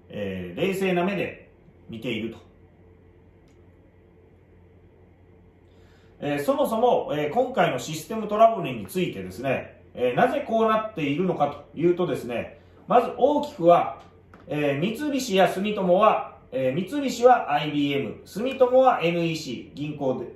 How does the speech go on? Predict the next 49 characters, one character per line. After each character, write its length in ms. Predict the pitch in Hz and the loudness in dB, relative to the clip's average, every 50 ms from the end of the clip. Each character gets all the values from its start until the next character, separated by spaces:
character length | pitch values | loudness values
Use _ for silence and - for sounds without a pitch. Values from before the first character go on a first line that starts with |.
| - - | -18 -12
で 100 | 113 123 | -12 -12
す 100 | 120 123 | -10 -8
ね、 280 | 131 165 165 - - - - - - - | -4 -4 -4 -4 -6 -10 -16 -20 -12 2
え 320 | 160 165 165 151 147 139 | 4 6 6 6 2 -2
ー、 20 | 131 | -4
シ 220 | - - 233 254 | -6 -6 -6 -6
ン 100 | 269 269 | -6 -6
グ 100 | 262 269 | -6 -2
ル 140 | 262 262 254 | 0 0 4
ベ 220 | 233 247 240 240 | 4 4 4 4
ン 40 | 240 | 4
ダ 180 | 220 226 214 - | 4 6 6 6
ー 20 | |
体 180 | - 202 202 180 | 2 0 0 -2
制、 260 | - - 120 107 - | -4 -4 -4 -4 -6
一 260 | - - 240 247 247 | -2 4 4 4 4
つ 120 | - 226 208 | 4 -2 4
の、 320 | 220 240 233 - - - | 6 6 6 6 2 -4
え 420 | 127 131 127 127 120 120 113 113 113 | 0 2 2 4 2 2 0 -4 0
ー、 20 | - | 2
会 180 | 143 143 143 | 2 2 2
社 120 | 143 143 135 | 0 2 4
が 180 | 165 170 170 143 | 4 4 4 4
運 160 | 151 151 147 | -2 -4 -4
営 140 | 139 131 120 | -6 -6 -6
し 80 | - | -6
て 80 | 131 127 | -6 -4
い 80 | 120 | -4
る 140 | 113 113 110 | -4 -6 -8
と。 60 | - - - - - - - - _ _ - - _ - - _ _ - - - | -10 -16 -20 -20 -20 -20 -20 -20 _ _ -20 -20 _ -20 -20 _ _ -20 -20 -10
え 180 | - 151 156 156 | -6 -4 -2 0
ー、 60 | 156 | 0
み 140 | 185 240 233 | -2 -2 0
ず 80 | 269 | 4
ほ 160 | 262 262 254 247 | 8 8 10 10
は 340 | 262 247 - - - - - | 10 6 4 0 -6 0 4
第 260 | - 240 233 254 254 | 4 4 4 4 2
一 400 | 254 254 - 226 240 220 156 - | 0 -2 -4 -8 -8 -8 -8 -6
勧 320 | - 185 202 214 214 220 208 | -4 -4 -2 -2 -4 -6 -4
業、 480 | 196 220 226 220 214 196 - - - - - | -2 0 0 2 2 0 0 -2 -6 -8 -4
勧 280 | 180 196 202 208 202 | -2 -2 -2 -2 -4
銀 200 | 196 202 202 190 | -6 -6 -6 -4
系 200 | - 185 185 185 | -2 -2 0 0
の 120 | 185 175 160 | 0 0 0
富 120 | 190 185 | -2 -2
士 140 | 202 214 - | -4 -6 -6
通 220 | 170 151 131 127 | -6 -6 -6 -4
に、 360 | 127 175 190 - - - - - _ _ _ _ _ _ _ _ _ - - - _ _ _ _ - - - - - _ - - | -4 -4 -4 -6 -8 -14 -20 -20 _ _ _ _ _ _ _ _ _ -20 -20 -20 _ _ _ _ -20 -20 -20 -20 -20 _ -10 -6
え 680 | 123 135 135 127 120 120 113 110 107 107 101 92 - | -4 -2 0 0 0 0 -2 -4 -6 -6 -8 -10 -14